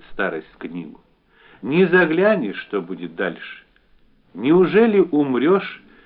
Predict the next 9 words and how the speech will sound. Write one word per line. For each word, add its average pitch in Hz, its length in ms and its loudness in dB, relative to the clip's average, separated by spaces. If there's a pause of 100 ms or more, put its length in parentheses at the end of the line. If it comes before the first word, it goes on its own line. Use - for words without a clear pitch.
(160)
не 110 180 -4
дождавшись 104 880 -4
победы? 85 540 -8 (1300)
Что 175 540 2
Захава 131 500 0
делает? 78 420 -8 (580)
Отчего 117 400 -2
не 170 160 0
пишет? 98 420 -10